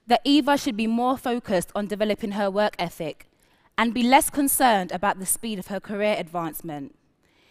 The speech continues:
In his view, she should focus on gaining the maturity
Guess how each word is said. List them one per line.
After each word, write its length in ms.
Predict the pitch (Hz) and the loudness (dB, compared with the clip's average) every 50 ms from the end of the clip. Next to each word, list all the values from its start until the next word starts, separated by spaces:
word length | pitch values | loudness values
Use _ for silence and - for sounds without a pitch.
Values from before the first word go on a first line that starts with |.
| _ _ _ - - | _ _ _ -6 0
In 160 | 247 285 277 | 2 2 2
his 280 | 240 247 320 370 349 285 | 4 4 2 2 2 -2
view, 440 | 202 214 202 175 165 160 165 190 - _ _ _ _ _ _ _ _ _ _ _ - | -6 -4 -4 -4 -4 -6 -8 -12 -16 _ _ _ _ _ _ _ _ _ _ _ -14
she 240 | - - - 302 | -6 0 2 2
should 180 | 294 - 349 254 | 2 2 -2 -2
focus 480 | - 277 240 226 233 - 240 208 - - | 0 0 0 0 0 0 -2 -4 -4 -4
on 360 | - 208 202 196 185 175 190 196 | -2 -2 0 0 -2 -6 -8 -10
gaining 440 | - 220 214 208 208 208 202 196 | -4 0 0 0 0 0 -4 -4
the 80 | 180 196 | -4 -4
maturity 920 | 196 202 196 - - - 254 247 254 269 - - 277 269 262 269 294 285 | -4 -4 -6 -8 -4 -4 -2 -2 -2 -2 -4 -2 -2 -2 0 -2 -4 -6